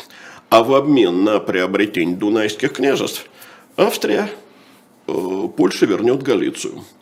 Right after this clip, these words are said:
Естественно, заботился, э, и Герцберг, и Фридрих Вильгельм второй не о Польше и не о России. А, э, дело в том, что Польша, в свою очередь,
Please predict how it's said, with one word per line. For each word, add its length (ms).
Естественно, 640
заботился, 880
э, 480
и 80
Герцберг, 580
и 120
Фридрих 540
Вильгельм 340
второй 380
не 140
о 60
Польше 440
и 60
не 120
о 40
России. 520
А, 580
э, 420
дело 220
в 60
том, 100
что 140
Польша, 440
в 80
свою 380
очередь, 520